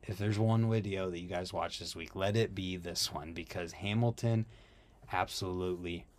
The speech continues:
rips. Let's just see. There's so many awesome clips in here. Let's just see if we can find one good one here. See that? Like, most people aren't gonna, you know, wall slap to wall or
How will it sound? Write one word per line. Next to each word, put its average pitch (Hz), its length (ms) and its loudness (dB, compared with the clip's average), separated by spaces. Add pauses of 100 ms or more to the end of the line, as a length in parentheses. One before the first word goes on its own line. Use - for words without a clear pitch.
(120)
rips. 85 720 -4 (1080)
Let's 120 240 0
just 160 180 0
see. 101 220 0
There's 104 180 2
so 139 240 4
many 156 300 4 (100)
awesome 107 480 4
clips - 380 -2
in 113 140 4
here. 123 300 2 (840)
Let's 101 140 -2
just 110 160 0
see 120 100 6
if 107 100 0
we 104 80 0
can 90 140 -6
find 87 280 -4
one 87 240 -6
good 85 180 -6
one 85 160 -6
here. 87 260 -8 (960)
See - 220 -6
that? 170 280 0
Like, 120 240 2 (1040)
most 170 480 6
people 120 640 4
aren't 110 280 2
gonna, 104 260 2
you 98 180 0
know, 92 280 -2 (200)
wall 101 440 2
slap 104 600 2
to 95 160 -2
wall 90 440 2
or 95 200 0